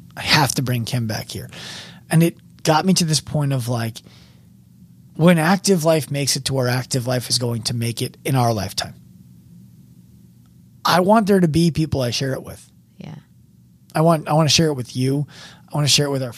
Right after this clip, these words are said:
Speaker 1: with our family, with our kids, with our, with our, with our team, with our friends.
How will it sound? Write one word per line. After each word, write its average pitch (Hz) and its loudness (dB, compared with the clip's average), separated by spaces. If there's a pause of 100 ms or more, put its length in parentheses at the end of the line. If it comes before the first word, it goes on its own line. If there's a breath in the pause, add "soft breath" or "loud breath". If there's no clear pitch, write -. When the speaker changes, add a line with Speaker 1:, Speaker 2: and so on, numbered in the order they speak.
(260)
Speaker 1:
with 143 -6
our 120 -4
family, 143 0
with 123 -2
our 107 -8
kids, 147 0
with 127 -6
our, 113 -8
with 123 -4
our, 113 -6 (560)
with 139 -4
our 120 -6
team, 160 4 (300 loud breath)
with 120 -10
our 123 -8
friends. 151 -2